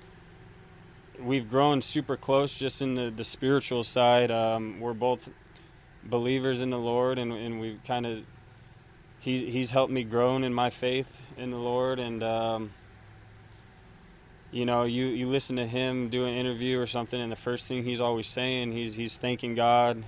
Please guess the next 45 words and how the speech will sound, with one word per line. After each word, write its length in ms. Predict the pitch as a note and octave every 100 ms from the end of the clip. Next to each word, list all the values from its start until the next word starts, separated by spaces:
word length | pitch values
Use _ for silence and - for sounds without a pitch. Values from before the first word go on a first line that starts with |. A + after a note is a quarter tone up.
| -
you 100 | A#2
know, 340 | A2+ A2+ A2 A#2 - -
for 220 | - A#2
his 100 | A2+
opportunity. 800 | A#2 A#2 - C3 B2+ B2 B2+ B2+
And, 220 | A2+ G#2+
um, 300 | A2 G#2+ G#2+ - - - - - - - - - - - -
and 140 | G#2+ A2+
that's 200 | B2 -
kinda 300 | C3 B2+ A#2+
the, 240 | A2+ A2+ F2
the 100 | A2
biggest 360 | A#2+ A#2+ -
thing 240 | B2+ B2+ A#2
that 140 | A2+
I, 200 | A2+ G#2+
I've 140 | A2+
taken 360 | - B2 B2 A2+
from 200 | A#2 A2
him 300 | A#2+ C3 A#2+
is 140 | A2
that, 220 | A2 A2 A2
uh, 300 | G#2+ G#2+ G#2 - - - - - - - - - - - -
you 140 | A2+
know, 280 | A2 A2 G#2+ G#2 -
I, 220 | G#2+ A2+ - - - - - - - - - -
I 60 | A#2
got 160 | B2
my 140 | A#2+ A2+
talents 440 | - B2+ B2+ A#2
from, 360 | - A#2+ A2+ G#2
from 240 | A#2+ A2+
God, 340 | A2+ B2 C3 B2
and, 240 | A2+ G#2+
um, 420 | A2 G#2+ G#2 G2+ G#2 F#2
you 120 | A2+
know, 140 | A2+
just 260 | G#2+ A#2 -
to 60 |
play 380 | A#2 - B2 B2
and 100 | A#2
shine 300 | - A#2+ A#2+
bright 240 | A2+ A#2+ A2+
for 140 | A2+
him 360 | A#2 A#2+ A#2